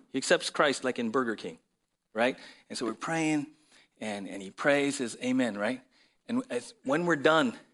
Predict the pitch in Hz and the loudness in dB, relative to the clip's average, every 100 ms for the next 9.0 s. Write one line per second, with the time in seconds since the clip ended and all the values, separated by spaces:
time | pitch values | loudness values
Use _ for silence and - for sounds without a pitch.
0 | _ _ _ - 135 - - 175 160 143 | _ _ _ -4 -4 0 -2 2 4 4
1 | - 143 135 120 117 113 104 127 131 - | 4 2 2 0 -2 -4 -2 -4 -4 -8
2 | - 113 101 - - - _ _ _ _ | -6 -6 -8 -10 -14 -18 _ _ _ _
3 | _ _ _ _ - 131 127 123 120 120 | _ _ _ _ -6 -2 2 4 4 2
4 | - 98 - - - _ _ - - - | 0 -2 -4 -14 -20 _ _ -20 -10 -2
5 | - - - - - - - - - - | -2 -2 -6 -12 -10 -10 -12 -16 -14 -10
6 | - - - _ _ _ _ _ _ _ | -10 -12 -20 _ _ _ _ _ _ _
7 | _ _ _ _ _ _ _ _ _ _ | _ _ _ _ _ _ _ _ _ _
8 | _ _ _ 101 92 90 90 69 - - | _ _ _ -10 -8 -6 -6 -8 -12 -16